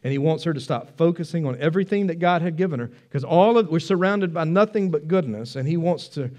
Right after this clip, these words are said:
have her focused on the one thing in the center of the garden that she's not supposed to mess with, and she, he wants her to begin to covet that thing. The freedom that Satan promises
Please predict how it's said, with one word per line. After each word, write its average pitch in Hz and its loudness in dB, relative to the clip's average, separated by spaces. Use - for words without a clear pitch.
have 196 4
her 202 2
focused 170 -2
on 135 0
the 113 2
one 175 0
thing 190 -2
in 151 0
the 127 -4
center 147 -4
of 131 -6
the 131 -4
garden 127 -2
that 113 -8
she's 127 -8
not 160 -4
supposed 135 -6
to 131 -10
mess 120 -8
with, 120 -4
and 127 -8
she, 147 -6
he 139 -6
wants 147 -2
her 156 -2
to 139 -6
begin 131 -6
to 110 -8
covet 160 -4
that 131 -6
thing. - -16
The 135 -6
freedom 202 0
that 139 -8
Satan 165 -4
promises 117 -6